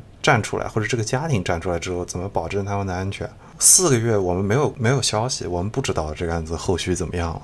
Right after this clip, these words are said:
我们不知道他是不是被保护好了，甚至假设在这个四个月内，这个教练的找到了某种方式打击报复这个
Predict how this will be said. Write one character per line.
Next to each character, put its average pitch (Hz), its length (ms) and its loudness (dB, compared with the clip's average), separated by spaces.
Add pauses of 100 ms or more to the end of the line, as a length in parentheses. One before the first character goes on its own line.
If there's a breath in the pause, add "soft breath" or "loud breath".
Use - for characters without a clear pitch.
(160 loud breath)
我 110 140 4
们 117 100 4
不 160 120 0
知 123 120 2
道 92 240 4 (240)
他 - 140 -4
是 - 140 -6
不 95 60 -6
是 90 100 -4
被 95 160 0
保 - 140 -2
护 95 140 -6
好 - 180 -4
了， - 100 -2
甚 165 160 0
至 120 180 0 (580 loud breath)
假 107 160 8
设 139 220 4
在 127 140 8
这 123 100 0
个 123 80 4
四 135 200 2
个 120 60 6
月 120 140 6
内， 107 160 4
这 101 80 -4
个 101 80 2
教 107 180 4
练 90 300 0
的 80 180 -6 (380)
找 85 160 0
到 101 140 6
了 98 80 4
某 90 100 0
种 98 160 0
方 95 180 -2
式 101 140 -2
打 85 180 -2
击 98 200 -8
报 101 120 4
复 - 160 -8
这 95 160 -2
个 87 220 -2